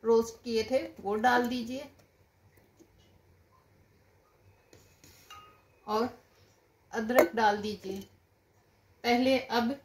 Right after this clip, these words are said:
इनको ग्राइंड कर लीजिए। अब इनमें साथ ही जो आम काट के रखे थे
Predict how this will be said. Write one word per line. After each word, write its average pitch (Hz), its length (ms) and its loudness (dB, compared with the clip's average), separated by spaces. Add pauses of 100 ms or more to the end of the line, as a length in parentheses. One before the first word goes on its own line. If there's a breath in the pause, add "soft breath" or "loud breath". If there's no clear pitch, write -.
(140)
इनको 262 460 2 (2250)
ग्राइंड 214 400 4
कर 214 200 -2
लीजिए। 190 400 -10 (4000)
अब 247 220 2
इनमें 285 520 -2
साथ 254 480 2
ही 294 240 -8 (800)
जो 254 260 2
आम 254 360 2
काट 254 320 2
के 277 60 0
रखे 262 360 -2
थे 339 160 -8